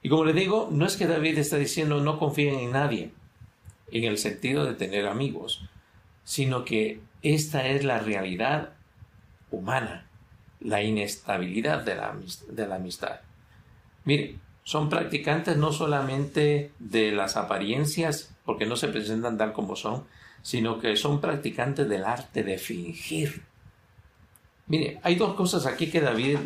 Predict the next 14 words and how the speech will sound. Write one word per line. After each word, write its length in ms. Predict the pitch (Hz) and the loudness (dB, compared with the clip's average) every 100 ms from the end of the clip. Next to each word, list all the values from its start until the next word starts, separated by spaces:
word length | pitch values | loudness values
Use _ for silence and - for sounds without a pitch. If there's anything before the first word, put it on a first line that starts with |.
| 123 | 0
va 120 | 123 | 2
a 40 | |
decir 460 | 127 - 135 135 - - - | 2 0 -2 -2 -6 -12 0
de 120 | 123 | 2
estas 220 | 120 135 | 2 -2
personas 760 | - 107 - 113 120 127 - - - - - | -2 -2 -2 0 0 -2 -6 -10 -20 -20 -12
que 500 | - 104 101 101 - - _ _ - - _ - | -2 0 2 0 -4 -12 _ _ -20 -20 _ -12
supuestamente 760 | - 139 156 156 135 131 - 113 | -6 -2 2 2 2 -2 0 0
son 300 | - 120 107 | 0 0 0
amigos, 640 | 101 131 - - - - - - - | 0 -2 -2 -10 -12 -14 -18 -20 -8
se 180 | - - | -4 -4
presentan 680 | - - - - 139 104 | -4 -4 -2 -2 -2 -2
como 200 | - 90 | -2 -4
amigos, 540 | 82 73 69 - - | -2 -2 -4 -8 -14